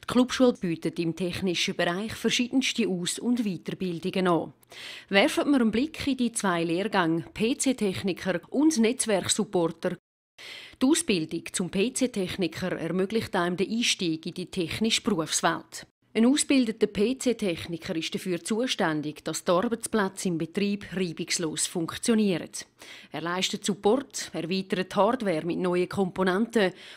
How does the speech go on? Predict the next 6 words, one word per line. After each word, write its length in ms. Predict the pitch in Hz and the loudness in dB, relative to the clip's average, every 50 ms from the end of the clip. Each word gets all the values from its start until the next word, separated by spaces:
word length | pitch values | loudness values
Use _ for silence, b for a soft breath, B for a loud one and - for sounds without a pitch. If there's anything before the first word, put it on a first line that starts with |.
| B B | B B
und 180 | - 269 262 | 2 2 2
bringt 300 | - 254 247 247 254 - | 4 2 0 0 0 -4
kleinere 480 | - - 190 185 170 160 160 170 202 226 | -8 -4 -2 -2 0 0 0 0 0 2
Netzwerke 600 | 240 247 185 160 - - 180 165 151 147 - - | 2 2 2 0 -2 -4 -4 -4 -4 -4 -8 -8
zum 180 | - - 180 175 | -4 -2 0 0
Laufen. 520 | 175 156 135 147 156 - - 175 147 139 | 0 0 -2 -4 -8 -6 -4 -4 -6 -6